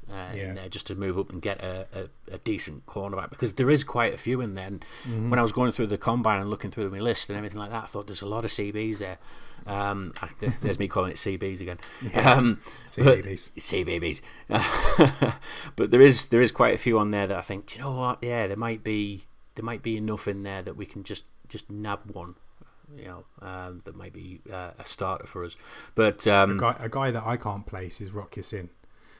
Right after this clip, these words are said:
Speaker 2: Um, great name, by the way.
Speaker 1: Rock
Speaker 2: But,
Speaker 1: Ya-Sin.
Speaker 2: uh, but some mock drafts have him going in late teens, early twenties. Some mock drafts have him fall all the way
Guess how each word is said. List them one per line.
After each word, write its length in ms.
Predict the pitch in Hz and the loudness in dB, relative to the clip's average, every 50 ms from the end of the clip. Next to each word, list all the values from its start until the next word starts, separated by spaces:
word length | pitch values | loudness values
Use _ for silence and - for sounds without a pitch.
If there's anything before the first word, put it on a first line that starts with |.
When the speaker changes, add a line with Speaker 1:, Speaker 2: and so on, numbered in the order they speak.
| - - - - | -20 -20 -14 -10
Speaker 2:
Um, 400 | 107 98 101 98 95 98 110 117 - | -8 -6 -6 -6 -6 -8 -10 -12 -6
great 220 | - 127 113 120 110 | -2 -2 -2 0 -2
name, 200 | 98 95 98 95 | -4 -6 -6 -8
by 160 | 95 90 90 | -8 -10 -10
the 100 | 92 90 | -10 -10
way. 180 | 90 90 87 - - - - - - - | -12 -14 -16 -18 -20 -20 -20 -16 -10 -6
Speaker 1:
Rock 140 | 98 95 - | -6 -4 -2
Speaker 2:
But, 60 | 104 | -2
Speaker 1:
Ya-Sin. 240 | 98 104 107 107 95 | -4 -2 -2 -2 0
Speaker 2:
uh, 160 | 104 107 107 - - 247 - - - - - - - - - - - - | 0 -2 -2 -6 -10 -14 -18 -18 -18 -20 -20 -20 -20 -20 -20 -20 -20 -20
but 560 | - 113 135 131 110 117 113 107 104 - - | -18 -14 -14 -10 -6 -4 -4 -4 -4 -4 -2
some 360 | - - 127 117 117 113 110 - - | 0 0 2 0 0 -2 -4 -6 -8
mock 220 | 120 107 120 120 | -8 -8 -8 -8
drafts 280 | - 113 101 104 - - | -8 -6 -4 -2 -4 -4
have 160 | - 107 - | -4 -6 -8
him 140 | 107 101 107 | -8 -10 -6
going 320 | 101 104 98 98 98 98 | -6 -6 -4 -4 -6 -8
in 140 | 98 98 95 95 | -8 -8 -8 -8
late 200 | 95 95 101 - | -8 -8 -6 -6
teens, 460 | - - 104 92 95 98 98 95 - - | -6 -6 -4 -6 -6 -8 -8 -10 -10 -8
early 180 | 117 104 101 98 | -8 -8 -8 -8
twenties. 420 | - - - 104 101 107 101 98 | -8 -10 -10 -10 -12 -8 -6 -4
Some 200 | - - 110 107 98 | -4 -2 -2 -4 -6
mock 200 | 95 104 120 123 | -6 -8 -8 -10
drafts 260 | - 107 101 95 - | -10 -10 -8 -8 -8
have 180 | - - 107 95 | -8 -10 -10 -10
him 200 | 101 101 101 95 | -8 -10 -10 -10
fall 240 | - - 110 107 104 | -10 -10 -8 -8 -8
all 60 | 104 | -8
the 120 | 101 104 | -10 -10
way 220 | 101 101 101 101 | -8 -8 -10 -10